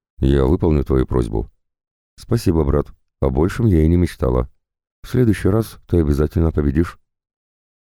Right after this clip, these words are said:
«И ты поможешь мне в этом руками своей фигуры. Таков уговор», — откинулся на спинку стула седой мужчина,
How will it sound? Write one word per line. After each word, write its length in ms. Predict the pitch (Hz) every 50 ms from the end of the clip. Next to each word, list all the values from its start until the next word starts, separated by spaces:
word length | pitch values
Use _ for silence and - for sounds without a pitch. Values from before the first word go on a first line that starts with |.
| _ -
«И 100 | 92 90
ты 120 | 90 104
поможешь 520 | 98 104 98 95 95 95 92 98 95 - -
мне 160 | 98 98 95
в 60 | 90
этом 360 | 90 92 - 101 101 101 98
руками 480 | - - 85 80 - - 67 67 69 69
своей 320 | - - - 69 69 69
фигуры. 460 | - - - 85 87 85 67 60 53 - _ _ _ _ _
Таков 340 | - - - 73 69 -
уговор», — 420 | 78 67 69 73 80 87 80 - - _ _ _ _ _ _ _ _ _ _ _ _
откинулся 520 | - 69 69 - - 69 65 60 - - 64
на 80 | 62
спинку 320 | 58 - - 65 60 - 67
стула 320 | - - - 76 71 67
седой 280 | 64 - 64 64 64 60
мужчина, 500 | 62 62 - - - 85 85 82 78